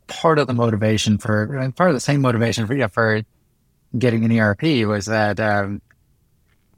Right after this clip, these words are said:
you know, was that we didn't have much insight into the business, and, and operationally, finance and accounting was starting to get away from us. Our,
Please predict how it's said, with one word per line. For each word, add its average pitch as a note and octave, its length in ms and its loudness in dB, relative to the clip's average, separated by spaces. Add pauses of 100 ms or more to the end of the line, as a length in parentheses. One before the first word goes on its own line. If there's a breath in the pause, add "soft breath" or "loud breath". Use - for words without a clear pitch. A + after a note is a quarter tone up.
(140)
you A#2 120 -2
know, A#2 180 0
was C3+ 200 -2
that B2 140 0
we B2 80 -2
didn't C3 200 -2
have C3+ 100 0
much A#2+ 180 -2
insight A#2 260 0
into G#2+ 180 -2
the G#2+ 80 0
business, G#2 640 -4 (400)
and, A2 340 0
and A2+ 280 0 (100)
operationally, A#2 1120 0
finance A2 380 -2
and G#2 80 -4
accounting C3 580 -2 (140)
was G#2+ 1200 -2 (160)
starting G#2 460 -2
to G2+ 100 -4
get G2 220 -2
away F#2+ 220 -2
from F#2+ 200 -8
us. G2 160 -10
Our, A2 720 2